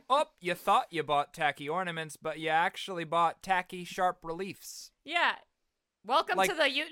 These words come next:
Speaker 1: welcome to the Ocean City, Maryland boardwalk.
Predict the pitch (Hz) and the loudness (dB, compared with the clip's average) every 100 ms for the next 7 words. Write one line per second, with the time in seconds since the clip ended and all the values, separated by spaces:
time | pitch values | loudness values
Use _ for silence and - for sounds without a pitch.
0 | 311 320 269 349 339 330 302 262 240 330 | -6 -4 2 2 2 -2 0 0 2 2
1 | - 302 - 302 294 277 285 269 262 208 | 0 -8 -6 -6 0 2 2 2 -2 -4
2 | 226 208 202 185 185 160 | -4 -4 -6 -6 -6 -6